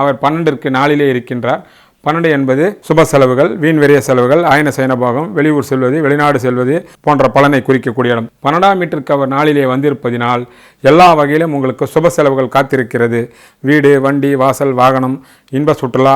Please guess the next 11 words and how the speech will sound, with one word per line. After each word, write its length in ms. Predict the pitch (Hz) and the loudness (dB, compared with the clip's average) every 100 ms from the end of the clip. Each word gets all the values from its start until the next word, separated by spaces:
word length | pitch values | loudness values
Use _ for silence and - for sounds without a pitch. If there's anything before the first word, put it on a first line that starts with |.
| 127 | 2
ஆன்மீக 320 | 147 151 131 - | 0 -2 -4 -6
சுற்றுலா 300 | 127 131 131 139 - _ - | -4 0 0 -2 -14 _ -2
போன்ற 240 | 143 135 127 | 0 2 4
நல்ல 200 | 160 156 139 | 4 4 2
பலன்களை 300 | 139 131 156 | 0 0 -2
இந்த 120 | 135 123 | -2 -4
குரு 120 | 139 131 | -2 -4
பகவான் 300 | 123 147 135 | -6 -6 -6
கட்டாயம் 360 | 131 139 143 131 | -4 -4 -4 -2
செய்வார் 300 | 143 143 131 | 2 4 2
என்பதுதான் 400 | 123 117 120 190 | 0 -2 -4 -6